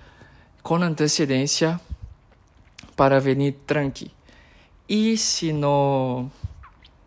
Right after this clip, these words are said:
si no sabe si todavía quiere venir o no, ya deje los papeles todos arreglados para si cambie de idea, en el último momento ya tiene todo listo. Y otra cosa también es que después que,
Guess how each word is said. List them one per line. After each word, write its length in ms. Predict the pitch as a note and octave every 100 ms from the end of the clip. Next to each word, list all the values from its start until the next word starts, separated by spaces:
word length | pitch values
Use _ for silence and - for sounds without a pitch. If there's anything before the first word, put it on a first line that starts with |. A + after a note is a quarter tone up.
| -
si 200 | - F#3+
no 120 | G3
sabe 320 | F3+ G3 F3+
si 100 | D3
todavía 380 | C#3+ C#3 C3+ C#3
quiere 240 | C3+ C3+
venir 480 | B2+ B2 C3+ D#3+ D#3
o 80 | C3
no, 420 | C3 D#3 F#3+ G#3+ - - - - - -
ya 300 | C#3+ - E3+
deje 440 | E3+ D#3 D3+ D#3+ D3+
los 240 | C#3 C3
papeles 440 | - C3+ D3 C#3 -
todos 340 | D#3+ E3 D3
arreglados 960 | C#3 C3 B2 C3+ C#3+ D#3 E3+ F3 - - - - - -
para 320 | - C#3 C3+ C3+
si 300 | - C#3 C3+
cambie 440 | - C#3 C#3 D#3
de 200 | D3+ C#3
idea, 580 | C3 C3+ C3+ D#3 E3+ F3 - - _ -
en 120 | C#3
el 320 | B2+ B2 C3
último 380 | D3 E3+ F#3 F3
momento 340 | E3 D#3+ D#3
ya 180 | D#3 D3
tiene 240 | D3 C#3+
todo 240 | C#3 C#3+ C#3
listo. 420 | A#2+ A#2+ - - - - - _ - - -
Y 160 | D3 C#3
otra 260 | C#3+ D#3+
cosa 320 | C#3+ F3 F3 E3
también 480 | C#3+ C#3 D#3 F3+ F3+
es 200 | D3+ -
que 160 | - D3
después 640 | D3 E3 - F3 F3+ -
que, 160 | D3+